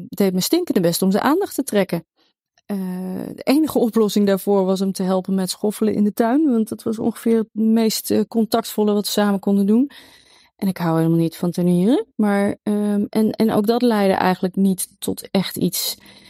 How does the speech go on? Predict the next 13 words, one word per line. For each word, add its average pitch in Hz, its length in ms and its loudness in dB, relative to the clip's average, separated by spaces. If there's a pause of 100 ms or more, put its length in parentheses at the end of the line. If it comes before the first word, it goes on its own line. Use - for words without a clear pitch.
(680)
En, 208 480 0
eh, 185 120 -2 (1040)
nou 240 140 2
ja, 180 60 2
dan 170 80 0
kun 170 120 -2
je 156 60 0
zeggen, 151 220 0
"Nou 147 120 4
ja, 139 140 2
dat, 147 180 0 (120)
dat, - 300 -4
dat, - 180 -4